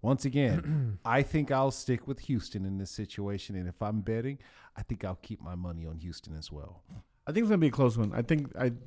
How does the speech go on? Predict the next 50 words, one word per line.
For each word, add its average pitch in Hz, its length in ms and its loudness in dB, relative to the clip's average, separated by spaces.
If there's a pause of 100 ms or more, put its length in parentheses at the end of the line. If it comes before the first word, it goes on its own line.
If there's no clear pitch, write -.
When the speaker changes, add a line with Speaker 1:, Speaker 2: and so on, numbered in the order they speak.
(140)
Speaker 3:
I 135 100 0
do 143 160 4
think 135 280 2
it, 127 140 0 (100)
it's - 180 -6
a - 40 -10
potential 120 360 2
to 110 40 -4
be 117 80 2
a 107 40 0
trap 110 260 2
game 110 240 2 (580)
for 117 80 2
Houston, 110 640 0
especially 113 400 -2
if 110 80 0
they 117 120 -2
walk 110 240 0
in 110 140 2
too 117 140 -4
confident. 110 640 -2
Speaker 1:
Certainly 135 300 -2
a 113 60 0
possibility. 98 540 -2
Speaker 3:
Um, 117 280 4
because 120 380 2 (360)
they 139 220 6
ha-, 208 220 0 (340)
the 147 120 -2
Dragons 151 440 4
have 135 400 2
good 131 260 4
pieces 151 420 -2
at 113 140 2
defense. 107 480 -2 (300)
I 117 80 -2
think 120 180 0
they 120 60 0
haven't 113 220 0
put 113 100 -4
it 107 60 -6
together. 110 380 -2 (260)
I - 60 -4
think 131 120 4
their 120 80 6
secondary 110 420 2
has. 107 320 -4 (400)
But, 123 220 4
uh, 120 380 0 (880)
again, 147 340 2